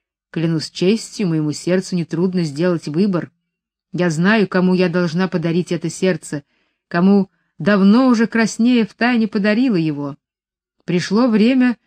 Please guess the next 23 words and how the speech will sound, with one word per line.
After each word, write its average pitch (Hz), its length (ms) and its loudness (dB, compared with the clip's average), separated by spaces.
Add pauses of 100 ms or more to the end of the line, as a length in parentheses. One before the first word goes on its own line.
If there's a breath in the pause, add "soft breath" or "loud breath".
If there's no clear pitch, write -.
(120)
чтобы 208 380 0
он 233 200 2
прозрел 226 480 2
и 233 40 2
все 240 220 -2
понял, 185 500 0
мой 180 320 0
избранник, 175 920 -2 (500)
чтобы 214 320 0
ты 247 140 0
меня 247 320 4
увидел 254 420 4
и - 140 -2
узнал, 240 500 2
Марио, 190 520 2
мой 190 180 0
любимый. 190 600 0 (840)
«Скажи, 220 460 0
кто - 360 0
я?» 139 380 -2 (1600)
Омерзительно 190 800 4
было 170 240 0
глядеть, 165 500 -4